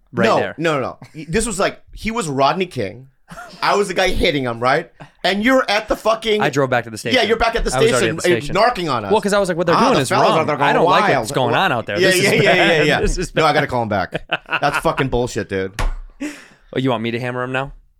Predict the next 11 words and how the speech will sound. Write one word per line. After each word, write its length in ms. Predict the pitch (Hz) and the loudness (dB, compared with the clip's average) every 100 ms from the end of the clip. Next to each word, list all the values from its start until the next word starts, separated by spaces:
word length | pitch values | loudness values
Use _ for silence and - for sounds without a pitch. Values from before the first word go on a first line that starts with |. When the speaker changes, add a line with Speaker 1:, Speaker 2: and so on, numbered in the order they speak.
| _ | _
Speaker 2:
Yeah, 80 | 113 | -6
hammer 260 | 101 95 87 | -4 -6 -10
him. 100 | 78 - - | -14 -18 -18
Speaker 1:
Okay. 200 | 98 85 - - - - - - - _ _ _ - - - - - - - - - - _ | -14 -14 -16 -20 -20 -20 -20 -20 -20 _ _ _ -20 -20 -20 -20 -20 -20 -20 -20 -20 -20 _
I'm 80 | 113 | -8
gonna 120 | 139 | -6
give 140 | 147 151 | -4 -6
it 40 | 139 | -8
to 60 | |
him 100 | 98 | -10
now. 260 | 104 101 | -8 -10